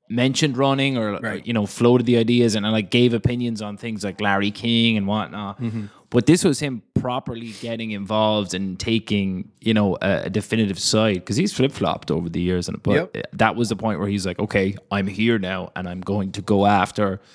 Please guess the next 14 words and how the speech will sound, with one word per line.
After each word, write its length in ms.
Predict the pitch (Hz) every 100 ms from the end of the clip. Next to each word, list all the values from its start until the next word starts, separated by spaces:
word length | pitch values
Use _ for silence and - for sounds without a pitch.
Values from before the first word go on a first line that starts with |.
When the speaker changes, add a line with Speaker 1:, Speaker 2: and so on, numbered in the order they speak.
| - - _ -
Speaker 1:
the 80 | 110
Democrats. 720 | 110 107 101 113 104 101 -
I'm 160 | 98 98
going 300 | 101 101 98
to 240 | 101 101
race 320 | 90 98 95 -
bait," 300 | 104 98 98
all 200 | 98 98
that 180 | 87 -
shit. 340 | - 92 82 -
Speaker 2:
And 140 | 123
it 80 | 117
was 160 | 113
Hannity, 680 | - 123 135 151 170 185 202